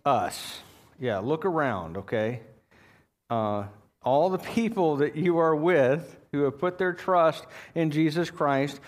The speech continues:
along with all of the billions of other people who have done so throughout human history, are the saints. And I want to underline that because,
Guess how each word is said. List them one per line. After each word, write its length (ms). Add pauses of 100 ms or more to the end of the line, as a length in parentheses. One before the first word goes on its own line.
(160)
along 440
with 280
all 300
of 120
the 80
billions 600
of 120
other 240
people 400
who 160
have 140
done 280
so 200
throughout 420
human 260
history, 400 (280)
are 300
the 160
saints. 720 (500)
And 80
I 60
want 320
to 80
underline 540
that 280
because, 800